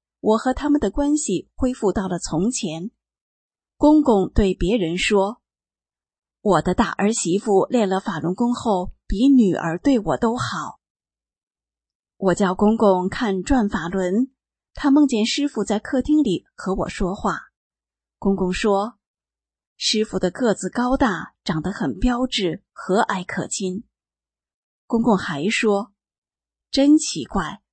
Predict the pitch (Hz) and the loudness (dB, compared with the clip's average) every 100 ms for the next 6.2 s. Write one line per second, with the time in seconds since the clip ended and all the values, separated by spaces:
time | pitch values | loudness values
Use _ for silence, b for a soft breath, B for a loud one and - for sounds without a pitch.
0 | _ _ _ 170 165 180 180 220 - 214 | _ _ _ -2 0 -2 -2 -2 0 -2
1 | 180 220 311 294 220 196 185 170 175 - | 0 0 2 2 2 2 0 -2 -8 -10
2 | - - 233 311 - 269 180 180 214 175 | -8 -6 -4 -4 -2 0 0 -2 -2 -2
3 | 117 _ _ - 170 180 220 - 247 202 | -4 _ _ -8 -4 -2 -4 -2 0 0
4 | 202 - 240 208 226 240 165 196 - - | 0 0 2 2 0 -2 -2 -4 -6 -8
5 | - 180 196 160 - 208 - 226 233 262 | -2 -2 -4 -8 -6 -4 -2 -2 -2 -2
6 | 240 262 | -4 -4